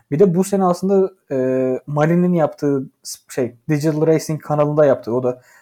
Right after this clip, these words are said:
aslında Sports Digital'ın altında ortaya çıkan bir kanal diye biliyorum. Digital Racing da daha yeni yeni büyüyen bir kanal. Ama Mali ile mesela çok güzel büyüyor ve Mali işte o haftayı anlatıyor,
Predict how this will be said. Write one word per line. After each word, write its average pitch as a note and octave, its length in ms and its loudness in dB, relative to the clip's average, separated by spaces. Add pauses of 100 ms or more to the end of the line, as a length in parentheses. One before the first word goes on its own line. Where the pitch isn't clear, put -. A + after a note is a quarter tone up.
(160)
aslında C3+ 360 -4
Sports C#3+ 400 -2
Digital'ın C#3 600 -2
altında C3 640 0
ortaya C3 320 0
çıkan C3+ 380 -6
bir B2+ 80 -6
kanal B2+ 320 -6
diye A2+ 160 -8
biliyorum. B2+ 360 -2 (460)
Digital D3 340 -4
Racing E3 320 -2
da C#3+ 120 2
daha C#3+ 200 4
yeni D3+ 260 2
yeni D3+ 220 2
büyüyen B2 300 -2
bir B2+ 60 -8
kanal. F3 300 -2 (540)
Ama D#3+ 180 4
Mali F3+ 240 6
ile F#3+ 140 6
mesela E3+ 280 0
çok E3+ 240 0
güzel E3 300 2
büyüyor D#3 320 2
ve F#3+ 120 6
Mali E3+ 240 2
işte F3 220 0
o F#3 140 8
haftayı E3 420 0
anlatıyor, D3+ 640 2